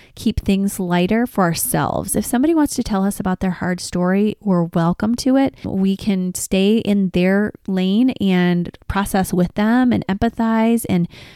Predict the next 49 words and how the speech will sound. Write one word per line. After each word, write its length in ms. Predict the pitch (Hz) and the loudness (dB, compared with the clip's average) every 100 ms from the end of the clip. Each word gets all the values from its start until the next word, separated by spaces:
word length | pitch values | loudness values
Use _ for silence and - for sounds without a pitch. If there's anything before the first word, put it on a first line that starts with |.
| - - | -16 -10
it's 120 | 208 | -2
a 60 | 196 | 2
very 220 | 220 381 | 2 2
calming 480 | - - 208 254 196 | -2 -2 2 2 0
experience 580 | - - 180 170 92 | -4 -4 -2 -2 -4
for 100 | - | -2
a 80 | 185 | -2
seven, 360 | 185 175 165 165 | 0 -2 0 0
actually. 520 | 160 175 - 175 170 | -2 -4 -4 -2 -2
So 220 | 175 185 | -2 0
I 80 | 180 | 0
don't 180 | 202 226 | 0 0
want 220 | 214 - | -2 -2
anyone 400 | 202 226 208 185 | 0 2 2 2
who 160 | 196 185 | 2 2
is 200 | 196 214 | 2 2
my 140 | 180 | -2
client 400 | 175 190 190 175 | -2 -2 -2 0
listening 380 | 180 175 180 175 | -2 -2 -2 -2
to 140 | 180 | -2
think 200 | 175 170 | -2 -4
that's 240 | 170 175 - | -4 -6 -4
not 220 | 180 175 | -4 -4
a 60 | |
good 220 | 180 170 - | -2 -4 -2
thing. 260 | 208 196 - | 0 0 -2
We're 160 | 185 202 | -2 2
really 260 | 277 330 | 4 4
calm 260 | 339 294 330 | 2 2 2
right 160 | - - | 2 0
then. 180 | 165 | 0
We're 100 | 165 | 2
really 240 | 175 202 262 | 4 4 2
focused. 400 | 254 262 196 - | 2 0 0 -2
We 80 | 175 | 0
go 100 | 180 | 2
to 100 | 185 | 2
our 120 | 180 | 0
five 260 | - 175 | 0 0
zone. 260 | 180 160 147 - - - - | 0 0 -2 -6 -14 -18 -2
But 60 | |
when 100 | 208 | 0
it's 160 | 202 - - | 0 -2 -6
our 280 | 185 214 311 | -6 -2 -4
stuff, 480 | - - 349 349 - | -2 0 0 0 -4
it's 220 | 220 - | -6 -4
different, 640 | - 190 - 247 285 302 | -2 -2 0 2 2 2
and 140 | - 196 | 0 2
it's 280 | 185 - | 0 -2